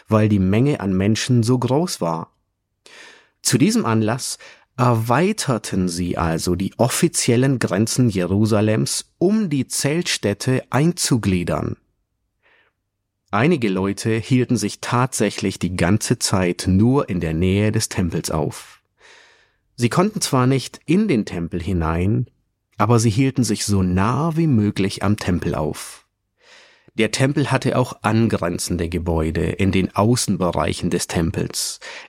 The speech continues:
in denen sich Wohnungen und Unterkünfte befunden haben. Und auch die wurden vermietet. Um es ganz einfach auszudrücken,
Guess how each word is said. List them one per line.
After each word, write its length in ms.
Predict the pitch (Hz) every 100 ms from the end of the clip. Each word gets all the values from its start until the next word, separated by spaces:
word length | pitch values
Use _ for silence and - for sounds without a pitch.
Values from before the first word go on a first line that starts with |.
| -
in 120 | 107
denen 280 | 104 98 87
sich 260 | 87 -
Wohnungen 720 | 95 107 113 110 113 110 117
und 320 | - 92 - 120
Unterkünfte 720 | 131 123 - 107 104 - 101
befunden 560 | 101 - 95 - 87
haben. 540 | 85 87 - - 98 104 _ - - - _
Und 200 | 120 110
auch 160 | 113 107
die 520 | 101 160 196 127 -
wurden 400 | 82 92 92 87
vermietet. 880 | - 95 90 85 73 - - - - _ _ _ _ _ _ _ _ -
Um 140 | 123
es 120 | 120
ganz 220 | - 156 -
einfach 460 | 127 127 131 -
auszudrücken, 920 | 104 113 - 113 101 95 - 101 104